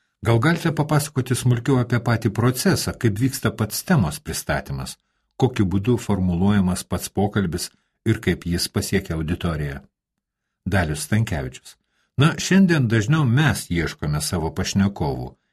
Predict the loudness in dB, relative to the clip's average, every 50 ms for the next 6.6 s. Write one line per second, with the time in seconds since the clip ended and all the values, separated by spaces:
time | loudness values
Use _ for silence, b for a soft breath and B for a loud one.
0 | _ _ -2 0 0 2 2 2 2 2 -2 -4 -4 -4 -6 -8 -8 -6 -8 -6
1 | -4 -2 -2 0 0 -2 -4 -6 -10 -12 -14 _ _ _ _ _ _ _ _ _
2 | 2 2 2 4 6 4 4 6 4 4 4 2 2 0 2 2 2 2 2 0
3 | 0 0 2 4 4 2 2 2 0 0 0 0 -4 -4 -6 -4 -2 -2 0 0
4 | 0 -2 -2 -4 -6 -6 -2 -2 -2 0 2 0 0 0 -2 -2 0 0 0 0
5 | 0 -2 -2 -4 -4 -4 -2 -2 -4 -2 -2 -2 -4 -2 -2 -4 -4 -2 -2 -2
6 | 0 -2 -2 -2 -4 -8 -10 -10 -10 -8 -10 -10